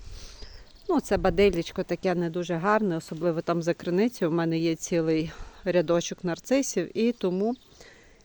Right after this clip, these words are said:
мені не подобається то таке зелене опавше листя. І я їх заплітаю в коси.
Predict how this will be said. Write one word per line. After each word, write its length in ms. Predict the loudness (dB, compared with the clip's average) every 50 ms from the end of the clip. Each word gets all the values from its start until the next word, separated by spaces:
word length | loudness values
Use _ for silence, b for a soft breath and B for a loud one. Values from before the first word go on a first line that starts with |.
| B -2
мені 720 | 0 2 2 4 4 4 4 4 4 4 4 2 0 -2 -2
не 180 | -2 0 0 0
подобається 680 | 0 0 0 2 2 2 2 0 0 0 0 -2 -2
то 140 | 0 0 2
таке 260 | 2 0 0 -2 -2
зелене 420 | -4 -2 0 2 2 2 2 2 2
опавше 480 | 2 2 2 2 2 2 2 2 2
листя. 420 | 2 2 2 2 0 0 -2 -4 -4 -4 B B B B B B B B B B B B B B B B B B B B B B B B B -6 -6 -8 -10 -10 -6
І 80 | -4 -2
я 380 | 0 2 2 4 4 6 6
їх 100 | 4 4
заплітаю 520 | 2 0 -4 -2 -4 -4 -2 0 0 0 0
в 80 | -2
коси. 360 | -6 -6 -6 -4 -4 -6 -10